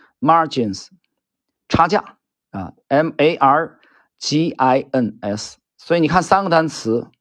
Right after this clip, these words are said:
啊，分别是 mystery、manipulation 和这个 margins，全是以 M 开头的，所以它代表了就是内幕、操纵和差价才是指导市场运行的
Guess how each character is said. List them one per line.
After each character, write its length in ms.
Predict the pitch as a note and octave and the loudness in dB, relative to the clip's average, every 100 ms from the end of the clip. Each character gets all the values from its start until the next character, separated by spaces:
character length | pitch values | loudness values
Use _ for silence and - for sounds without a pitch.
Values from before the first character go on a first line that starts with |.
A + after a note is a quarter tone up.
| _ _ _ | _ _ _
啊， 160 | - G#2+ | -10 -8
分 180 | D3+ D3+ | 0 2
别 100 | C#3+ | 2
是 220 | C#3+ C#3 | 0 0
mystery、 640 | C3 D3 C3+ A#2+ F#2 F2+ _ _ - _ _ _ | 0 0 -2 0 -2 -4 _ _ -20 _ _ _
manipulation 920 | B2+ C3+ D3+ C#3 C#3 D3+ - F2 - _ _ _ _ | 0 0 2 2 2 0 -2 -6 -8 _ _ _ _
和 320 | _ B2+ B2 C3+ | _ 0 2 2
这 220 | C3 A#2 | 0 0
个 420 | G#2+ G2 F2 - - | 0 0 0 -4 -2
margins， 600 | D3 E3+ - A2 F#2+ - _ _ _ | 2 2 0 -4 -4 -10 _ _ _
全 260 | - C3+ C#3 | -2 0 0
是 220 | D#3 F3 | 2 2
以 100 | C#3 | 2
M 200 | G#2+ A2 | 2 0
开 180 | C#3+ - | 0 -4
头 200 | G#2 G2+ | -4 -4
的， 200 | F2+ F2+ - | -4 -10 -6
所 180 | - | 0
以 20 | C#3 | 0
它 120 | D3+ | 2
代 180 | E3 C#3+ | 2 2
表 140 | G#2+ | 0
了 260 | F#2+ G#2 - - | -2 -4 -6 -4
就 120 | A#2+ | -4
是 160 | A#2 | -2
内 240 | A2 D#3 D#3+ | 0 2 2
幕、 280 | E3 D3+ - _ _ | 2 0 -4 _ _
操 240 | - E3+ | -2 0
纵 300 | E3+ F#3+ - _ _ _ | 2 -2 -2 _ _ _
和 240 | - G#2+ | -4 -2
差 240 | F#2+ B2 A#2+ | 0 0 2
价 180 | B2+ - _ _ _ - _ | 0 -4 _ _ _ -20 _
才 200 | - D#3 | -2 0
是 160 | F3 G3+ | 2 0
指 200 | - E3 | 0 2
导 160 | D#3+ A#2 | 2 0
市 160 | - | -4
场 180 | B2+ A2 | -6 -2
运 180 | C#3 B2+ | 0 0
行 240 | G#2 G2+ | 0 -2
的 240 | G#2 G2 | 0 -2